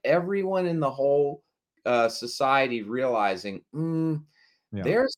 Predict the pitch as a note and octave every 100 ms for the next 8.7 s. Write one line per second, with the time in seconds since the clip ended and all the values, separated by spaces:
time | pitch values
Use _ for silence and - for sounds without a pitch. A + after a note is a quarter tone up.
0 | - G#2 - A#2 B2+ F#3+ F3+ A#2+ G2+ -
1 | G2 G2+ D3+ A#3 A#3+ G#3 F#3 D#3 - _
2 | - C4 A#3+ - C4+ F3+ D2+ - - B2
3 | - - _ _ _ _ - E3 D#3 F#3
4 | B3+ B3 F3+ E3+ D#3 - - - B2 G#2
5 | - D2+ C#2+ C#2 _ _ _ _ _ _
6 | _ _ _ _ _ _ _ - A2+ B2
7 | B2 D3+ E3 D#3 - C3 B2+ G2+ D2+ G#2
8 | F#2+ F2+ F2+ F2 E2 - -